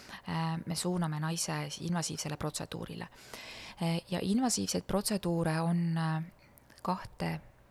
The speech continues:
tüüpi. Üks on koorionibiopsia, mida saab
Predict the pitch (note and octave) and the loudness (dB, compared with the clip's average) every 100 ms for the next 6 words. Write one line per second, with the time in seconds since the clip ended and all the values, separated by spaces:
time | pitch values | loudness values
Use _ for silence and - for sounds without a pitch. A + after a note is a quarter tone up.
0 | - - D#3+ - - D4+ - - - - | -20 -8 -6 -4 -6 -8 -8 -10 -4 0
1 | E3+ F#3+ A#3+ C#4+ B3 A3 G3+ G3+ - G3 | 0 4 6 6 6 4 2 2 2 4
2 | F#3+ - - - - F#3 F3+ F3 E3+ | 2 -2 -12 -14 0 2 4 4 2